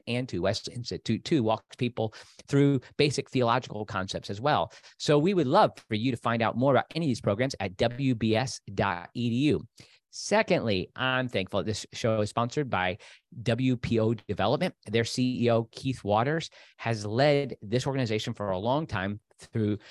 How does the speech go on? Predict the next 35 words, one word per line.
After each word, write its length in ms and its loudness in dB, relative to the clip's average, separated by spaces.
um, 320 0
they 80 -4
have 240 -2
more 140 -4
than 100 -4
two 160 -2
hundred 340 -2
fifty 640 -2
organizations, 720 -2
churches, 800 -2
nonprofits, 840 -2
schools. 580 -2
They 120 -2
have 140 -4
led 220 -2
through 320 -4
strategic 560 -4
plans, 400 -8
capital 400 0
campaigns, 640 -6
and 80 -8
the 40 -6
like. 420 -2
And 380 -4
they 200 0
are 180 2
a 60 -2
great 480 0
organization, 560 -6
a 40 -8
Christian 300 -6
organization 600 -6
that 180 -8
loves 220 -6
to 80 -10